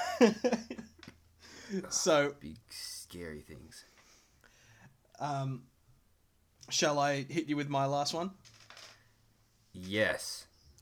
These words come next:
Speaker 2: Go for
Speaker 1: Okay.
Speaker 2: it.
Speaker 1: So my last one is Bovera sucus. Um,
Speaker 2: Bovera, is that some, some kind of cow?
Speaker 1: Uh, no, 'cause sucus
Speaker 2: Hmm.
Speaker 1: is basically crocodile.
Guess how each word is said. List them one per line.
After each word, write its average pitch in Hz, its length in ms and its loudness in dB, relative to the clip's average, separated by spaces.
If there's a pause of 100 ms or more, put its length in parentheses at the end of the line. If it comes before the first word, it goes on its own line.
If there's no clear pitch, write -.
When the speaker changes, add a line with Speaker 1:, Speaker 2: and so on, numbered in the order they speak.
(340)
Speaker 2:
Go 101 180 2
for - 180 -4
Speaker 1:
Okay. 73 240 -4
Speaker 2:
it. - 80 -18 (460)
Speaker 1:
So 135 420 0
my 147 180 6
last 175 300 6
one 165 180 4
is 139 400 -2
Bovera 147 600 2
sucus. - 680 0 (880)
Um, 120 420 -2 (120)
Speaker 2:
Bovera, 123 840 2 (380)
is - 140 -6
that 156 80 -8
some, 196 220 0
some 185 180 -2
kind 147 240 0
of 117 100 -4
cow? 185 480 0 (600)
Speaker 1:
Uh, 139 260 2
no, 143 560 4
'cause 120 180 -4
sucus 139 720 2
Speaker 2:
Hmm. - 40 -8 (100)
Speaker 1:
is 131 480 -2
basically 135 680 0
crocodile. 107 640 -2